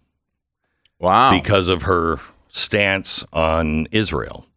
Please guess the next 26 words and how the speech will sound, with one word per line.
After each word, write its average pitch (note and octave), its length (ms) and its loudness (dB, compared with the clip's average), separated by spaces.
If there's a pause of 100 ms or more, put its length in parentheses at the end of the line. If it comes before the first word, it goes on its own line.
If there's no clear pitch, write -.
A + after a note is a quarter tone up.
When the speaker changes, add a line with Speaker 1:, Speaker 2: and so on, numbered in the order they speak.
(880)
Speaker 2:
Uh, D2+ 480 0
and E2 400 0
he F2+ 320 -2
is, F#2 420 0
uh, E2+ 540 0 (200)
doing, F3 540 0 (480)
uh, B2 560 -2
a G#2+ 140 -6
lot C4+ 240 0
of D#4+ 120 -4
that, D2 200 -2
I, C2+ 180 -6 (140)
I, C2+ 340 -10 (180)
I C2 200 -12
think, B1+ 500 -16 (240)
uh, C#2 360 -6
taking F#2 420 -4
a - 40 -4
stand F#2+ 540 -2
against D#2 500 -6 (460)
the D2+ 160 -6
madness E2 960 -2
that D#2+ 180 -2
is D#2 200 -4
going E2 320 0
on, D2 420 -2